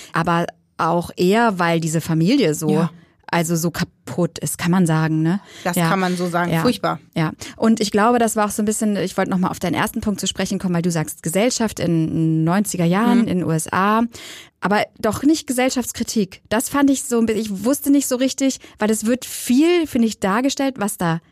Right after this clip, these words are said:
Speaker 1: falsch läuft, aber
Speaker 2: Es ist schon dieser kleine Kosmos,
Speaker 1: Ja.
Speaker 2: genau, weniger gesellschaftskritisch als eben diese, diese Familie.
Speaker 1: Ja, und wie halt Sheridan sich darin zurechtfindet.
Speaker 2: Ja.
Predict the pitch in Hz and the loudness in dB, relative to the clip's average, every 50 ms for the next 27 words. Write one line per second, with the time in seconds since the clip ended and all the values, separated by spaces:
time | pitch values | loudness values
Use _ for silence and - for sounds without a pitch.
0 | _ _ - - - - 214 226 277 277 - - 269 269 277 294 294 - - - | _ _ -20 -12 -4 -2 0 2 2 0 0 0 0 2 2 0 0 -2 -4 -2
1 | 208 208 208 220 214 214 220 220 - - 214 - 247 233 - - 311 311 254 254 | -2 0 2 2 0 0 0 -2 -4 -6 -4 -2 0 0 0 2 2 2 4 4
2 | 226 240 220 233 226 214 214 220 214 220 - 220 214 214 - 208 190 185 185 180 | 2 0 0 -2 -2 -2 -2 -2 -2 -2 -2 -4 -4 -4 -4 -2 -2 -2 -2 -2
3 | - - - - _ - 202 196 185 190 180 170 175 165 202 208 214 196 196 185 | -4 -8 -10 -8 _ 2 2 4 4 4 2 2 2 0 0 0 2 2 0 0
4 | 180 180 180 196 202 - 220 196 - - 208 190 - - - 160 175 175 175 - | 0 0 -2 -2 -2 -2 -6 -10 -8 -8 -8 -8 -6 -6 -2 -2 -2 -2 -2 -4
5 | - - 175 175 170 175 165 170 185 170 170 170 165 165 160 151 - _ _ _ | -4 -2 -2 0 0 -2 -4 -4 -2 0 0 0 0 0 -2 -6 -12 _ _ _
6 | _ _ _ _ _ _ _ - 190 190 170 175 165 - 170 170 170 175 180 175 | _ _ _ _ _ _ _ -4 -2 0 0 0 0 0 0 0 2 2 0 0
7 | 165 147 147 - 190 196 202 208 202 202 190 - - - 185 190 190 190 214 214 | 0 -2 0 0 2 2 4 4 4 2 2 0 -4 -8 -8 -6 -2 0 2 2
8 | 208 202 190 - 220 220 220 208 214 208 202 196 202 - - 196 185 190 180 - | 2 2 0 0 2 2 2 2 2 2 2 2 0 0 0 0 0 0 -2 -2
9 | - 196 226 254 - - - - 196 185 175 165 170 170 | 0 0 0 0 -2 -4 -4 -2 0 0 2 2 2 0